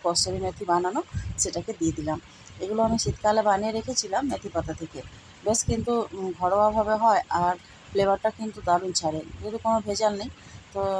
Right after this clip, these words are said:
দেখো, নামানোর পর কিন্তু আমি কস্তুরি মেথিটা দিলাম। চলো, এবার তোমাদের একটা বাটিতে সার্ভ করে দেখাই কি রান্নাটা কেমন হয়েছে।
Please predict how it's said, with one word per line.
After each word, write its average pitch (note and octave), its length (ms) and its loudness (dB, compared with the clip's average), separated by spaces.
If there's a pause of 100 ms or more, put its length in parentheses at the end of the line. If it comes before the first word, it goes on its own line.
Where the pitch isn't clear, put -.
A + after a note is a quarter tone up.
(140)
দেখো, F#3 240 -4 (120)
নামানোর F#3+ 560 0
পর F#3+ 160 4
কিন্তু G#3 280 -10
আমি F#3 220 -6
কস্তুরি E3+ 320 -6
মেথিটা E3+ 340 -4
দিলাম। F3 280 -2 (2250)
চলো, G3 200 2
এবার F#3 200 0
তোমাদের F#3+ 360 -2
একটা F3+ 180 -6
বাটিতে F3 360 0
সার্ভ F3 300 0
করে F#3 160 -4
দেখাই F3 320 -2 (320)
কি - 140 -10
রান্নাটা F3+ 380 0
কেমন F3 340 0
হয়েছে। D#3+ 360 -2